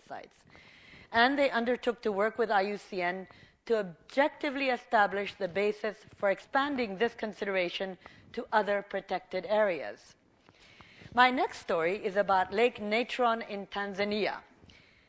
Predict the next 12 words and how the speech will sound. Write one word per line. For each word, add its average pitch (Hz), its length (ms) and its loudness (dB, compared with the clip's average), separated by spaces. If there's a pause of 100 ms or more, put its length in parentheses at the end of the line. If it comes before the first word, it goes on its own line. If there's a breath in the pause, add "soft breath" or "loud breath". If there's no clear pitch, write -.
(240 loud breath)
A 226 80 4
proposal 226 800 2
by 185 220 2
Lake 208 280 0
Natron 226 480 -2
Resources 226 600 -2
Limited, 214 540 -4 (580 soft breath)
a 190 80 -4
joint 220 380 0
venture 240 480 0
between 208 480 -6 (100)
Tata 240 340 2